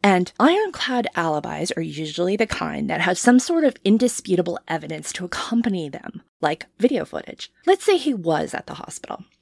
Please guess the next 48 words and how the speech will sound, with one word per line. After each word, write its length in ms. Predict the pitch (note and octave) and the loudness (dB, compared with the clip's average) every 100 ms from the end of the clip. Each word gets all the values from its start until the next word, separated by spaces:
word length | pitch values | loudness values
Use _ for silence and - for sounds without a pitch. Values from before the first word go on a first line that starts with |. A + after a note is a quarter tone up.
| _ _ - | _ _ 0
Did 140 | C4 | 2
the 80 | C4+ | 4
video 440 | A3+ G#3 D4 F4 F#4+ | 2 4 6 6 4
show 280 | - C4+ | 4 4
him 240 | A#3+ A3+ G#3 | 4 4 2
leaving 360 | G3 G3+ G#3 D3+ | 2 2 0 2
earlier 440 | F3 F3 F#3 F3+ - | 4 4 4 2 0
and 240 | D#3+ D3+ _ - | -4 -8 _ 4
now 220 | F3+ E3+ | 6 6
he 140 | F3+ | 4
needed 240 | E3+ D#3+ D3+ | -2 -2 -6
to 40 | |
explain 400 | C#3+ - F#3+ G3 | -8 -2 2 4
that? 260 | G#3+ A#3+ B3+ - _ - | 4 4 2 -4 _ 6
Or 140 | B3+ | 8
was 220 | C4+ C#4+ | 10 6
it 80 | D#4+ | 4
his 240 | B3 C#4+ - | 4 0 2
phone 340 | G#3 G3+ F#3 | 4 4 4
that 160 | E3+ - | 0 -2
showed 260 | - F3 | 0 2
him 120 | F3+ | 2
going 220 | E3+ E3 D#3+ | 0 0 -2
from 180 | E3+ | -6
Savannah 480 | E3 - D#3+ D#3+ D#3 | -6 -4 -2 -4 -6
to 100 | - | -8
Moselle? 500 | D#3 C#3 - - - _ _ | -8 -8 -8 -10 -14 _ _
Or, 440 | E3 D#3+ D3+ A#3+ - | 4 4 4 0 0
back 240 | - D#3+ - | 4 4 2
to 100 | F3+ | -2
that 180 | E3+ - | -2 -2
H 240 | E3 - | -4 -6
B 140 | - D#3+ | -4 -4
O 80 | D#3+ | 0
Max 340 | F3 - - | 0 0 -2
documentary, 720 | E3 D3+ - D#3 D3+ E3+ A3 - _ | -4 -4 -6 -8 -6 -6 -6 -8 _
was 180 | A#3 A#3 _ | 4 4 _
Alec 360 | G#3+ A#3+ C#4+ - - | 4 6 6 2 4
ever 400 | G3+ G3+ G#3 - | 4 6 2 4
at 220 | F3+ F#3 | 4 4
the 80 | E3+ | 0
hospital 580 | - - D#3+ - E3 D#3+ | -2 -2 -2 0 0 2
that 200 | D#3 - | 0 -2
day 340 | D#3 D#3+ D3 - | -4 -4 -8 -8
in 120 | D#3 | -8
the 80 | D3+ | -8
first 400 | - - - - | -8 -6 -6 -6
place? 500 | - - D#3+ - | -6 -10 -10 -14